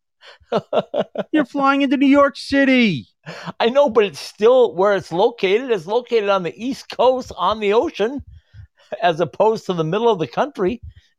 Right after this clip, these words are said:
Speaker 1: It's another couple of <laughs> hours from everywhere else.
Speaker 2: Yeah, but
Speaker 1: Uh,
Speaker 2: it's not like
Speaker 1: in the
Speaker 2: planes
Speaker 1: air.
Speaker 2: don't come here.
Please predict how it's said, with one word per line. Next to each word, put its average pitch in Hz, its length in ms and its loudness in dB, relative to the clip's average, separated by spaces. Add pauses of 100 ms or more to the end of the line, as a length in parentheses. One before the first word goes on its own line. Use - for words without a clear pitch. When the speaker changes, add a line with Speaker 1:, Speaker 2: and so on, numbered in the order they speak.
(280)
Speaker 1:
It's 185 160 -6
another 190 380 2
couple 220 440 -2
of 170 100 0
<laughs> 147 160 0
hours 190 360 2
from 165 220 -2
everywhere 165 440 2
else. 143 340 -2 (360)
Speaker 2:
Yeah, 330 240 -2
but 302 80 -2
Speaker 1:
Uh, - 20 0
Speaker 2:
it's - 140 -6
not 302 160 0
like 277 160 2
Speaker 1:
in 165 140 0
the 156 60 2
Speaker 2:
planes 208 260 2
Speaker 1:
air. 202 40 -10
Speaker 2:
don't 269 260 0
come 320 240 2
here. 226 500 4